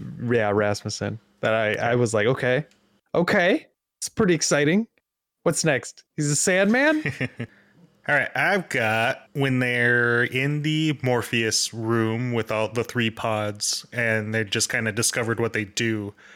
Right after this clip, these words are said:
Speaker 2: And the doctor says, "Sleep isn't just a function, it's blessed. Every night we dive deep into that inky pool, deep into the arms of Morpheus.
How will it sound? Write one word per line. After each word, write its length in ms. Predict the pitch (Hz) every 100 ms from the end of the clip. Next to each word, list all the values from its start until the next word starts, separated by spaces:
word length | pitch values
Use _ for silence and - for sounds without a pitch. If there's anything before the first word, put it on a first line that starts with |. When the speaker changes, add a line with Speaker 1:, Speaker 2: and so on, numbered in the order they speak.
| - - - _
Speaker 2:
And 80 | 120
the 60 |
doctor 320 | 113 120 - 120
says, 480 | - 117 107 - - -
"Sleep 380 | - 143 151
isn't 200 | 160 147
just 200 | 127 123
a 40 | 113
function, 760 | - - 127 123 113 101 98 98
it's 220 | 117 -
blessed. 640 | 104 113 113 - 98 95 - _ -
Every 260 | 131 127 123
night 360 | 120 117 98
we 120 | 120
dive 340 | 110 117 110 104
deep 200 | 123 120
into 120 | 113 113
that 180 | 110 131
inky 260 | 127 131
pool, 500 | 117 - 120 110 101 -
deep 200 | 127 117
into 120 | 117
the 160 | 113 113
arms 340 | 113 113 113
of 80 | 110
Morpheus. 640 | 113 110 - 101 98 -